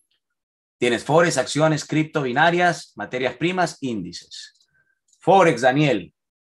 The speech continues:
Perfecto. Está Alejo Laos, muy buen trader. Andrea Retana, muy buena trader. Camila Valdés, ella es fundamentalista. David Mojica,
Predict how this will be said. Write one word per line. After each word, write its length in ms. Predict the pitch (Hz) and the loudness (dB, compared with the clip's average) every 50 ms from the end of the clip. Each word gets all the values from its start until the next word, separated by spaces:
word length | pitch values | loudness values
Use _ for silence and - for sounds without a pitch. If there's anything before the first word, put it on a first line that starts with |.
| _ | _
Perfecto. 600 | - - 85 82 - - 113 98 78 - _ - - | -18 -16 -16 -12 -8 -6 -6 -6 -8 -12 _ -20 -10
Está 200 | - - 107 107 | -2 2 2 2
Alejo 320 | 107 113 104 - - 110 | 2 2 -2 -2 -2 0
Laos, 380 | 113 127 127 127 127 120 113 107 | 2 4 4 4 2 0 -4 -10
muy 260 | 101 98 98 101 98 | -10 -10 -8 -8 -8
buen 220 | 95 95 87 82 | -8 -8 -8 -8
trader. 420 | 76 - 117 120 117 117 113 110 98 | -4 -2 0 0 0 0 -2 -4 -4
Andrea 280 | 87 85 82 90 98 98 | -6 -6 -4 -4 -4 -4
Retana, 480 | 92 82 80 80 - 117 123 123 117 | -4 -6 -8 -2 0 0 0 0 -2
muy 240 | 107 95 90 92 92 | -6 -6 -8 -10 -12
buena 300 | 92 90 90 87 85 82 | -10 -10 -10 -10 -12 -10
trader. 580 | - 98 113 117 113 117 117 120 120 113 107 - | -6 -4 -2 0 0 0 0 0 0 0 -2 -6
Camila 360 | - 85 90 95 98 98 98 | -8 -10 -10 -6 -4 -4 -2
Valdés, 440 | 95 90 87 92 98 110 110 107 - | -2 -4 -6 -6 -6 -6 -6 -6 -8
ella 140 | 101 98 | -10 -10
es 80 | 95 - | -12 -12
fundamentalista. 1000 | - 101 98 90 87 87 90 87 - - 85 107 131 131 117 - _ - 117 113 | -10 -10 -8 -8 -8 -10 -12 -12 -12 -10 -6 -6 -4 -6 -6 -8 _ -2 -2 0
David 240 | 101 90 92 92 | 0 -2 -6 -8
Mojica, 680 | 90 87 85 80 - - 139 135 - - 131 131 - | -12 -12 -12 -12 -8 -6 -6 -4 -2 0 -2 -2 -2